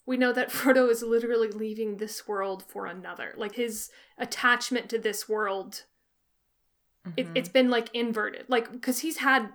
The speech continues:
Speaker 1: he's had, like, visions before. Like, he saw
Speaker 2: Right.
Speaker 1: Gandalf in a dream when they were leaving the Shire.
Speaker 2: Mm-hmm.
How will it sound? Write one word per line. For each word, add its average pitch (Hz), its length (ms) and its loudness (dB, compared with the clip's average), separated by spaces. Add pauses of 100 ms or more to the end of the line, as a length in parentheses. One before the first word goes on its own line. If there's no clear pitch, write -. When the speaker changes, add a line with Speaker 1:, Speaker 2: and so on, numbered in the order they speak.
Speaker 1:
he's 226 200 -10
had, 254 180 0
like, 208 200 -4
visions 202 380 -2
before. - 360 -10
Like, 165 200 -10
he 220 160 -10
saw 202 500 -2
Speaker 2:
Right. 165 340 -6 (600)
Speaker 1:
Gandalf 226 540 2
in 220 80 -4
a 202 80 -4
dream 202 400 -8
when 190 120 -10
they 196 120 -8
were - 100 -10
leaving 196 400 -10
the 175 80 -12
Shire. 185 600 -4 (360)
Speaker 2:
Mm-hmm. 175 360 -8